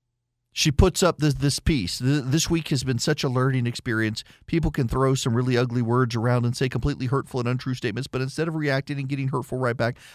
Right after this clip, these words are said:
I want to step back and learn from that person in that moment. God forgives like no one's business, and just because naturally I want to defend or stand up for my character, it's not necessary. True character is known and does not need to be shown."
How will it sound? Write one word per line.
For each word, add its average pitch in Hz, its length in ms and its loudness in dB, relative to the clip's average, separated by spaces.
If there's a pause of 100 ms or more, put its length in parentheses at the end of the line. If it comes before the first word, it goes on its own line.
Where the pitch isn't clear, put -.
(100)
I 156 100 4
want 170 180 2
to 160 40 2
step 151 240 -2
back 135 260 2
and 127 80 -2
learn 139 380 0
from 120 300 0 (280)
that 156 260 2
person 160 360 2
in 120 140 2
that 139 200 2
moment. 107 440 0
God 165 360 4
forgives 131 720 0
like 113 200 0
no 123 180 2
one's 127 380 2
business, 95 500 0
and 104 100 -2
just 123 240 -4
because 139 280 -4
naturally 117 400 -2
I 101 40 0
want 104 180 0
to 101 60 -2
defend 120 380 -2
or 117 60 -2
stand 113 260 -2
up 104 100 -2
for 120 120 -6
my 107 100 -2
character, 87 420 -4 (300)
it's 123 160 -4
not 123 180 2
necessary. 92 480 -2
True 156 200 -4
character 131 360 -2
is 95 120 -2
known 113 400 2
and 90 100 0
does 92 180 -6
not 113 160 -2
need 104 140 -8
to 101 60 -10
be 98 100 -6
shown." 76 600 -4